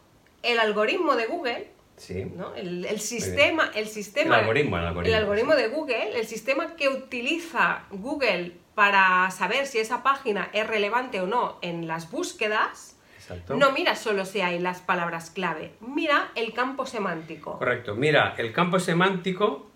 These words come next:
Speaker 2: es decir, las palabras relacionadas con esa palabra clave principal, o lo que podríamos denominar el tema principal del cual habla tu página.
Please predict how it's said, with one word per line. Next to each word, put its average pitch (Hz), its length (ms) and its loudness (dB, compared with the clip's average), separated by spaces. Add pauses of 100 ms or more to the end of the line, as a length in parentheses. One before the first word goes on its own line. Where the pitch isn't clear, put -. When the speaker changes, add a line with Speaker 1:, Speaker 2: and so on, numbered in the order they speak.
(140)
Speaker 2:
es 131 140 2
decir, 135 240 0
las 113 160 0
palabras 147 580 2
relacionadas 127 680 0
con 117 200 -2
esa 147 280 0
palabra 113 520 0
clave 123 320 2
principal, 110 720 0 (680)
o 135 140 4
lo 127 160 2
que 131 220 2
podríamos 147 560 4
denominar 147 720 4
el 120 340 -2
tema 160 300 2
principal 143 840 0 (480)
del 113 380 0
cual 131 240 2
habla 131 260 0
tu 101 140 -6
página. 104 480 -4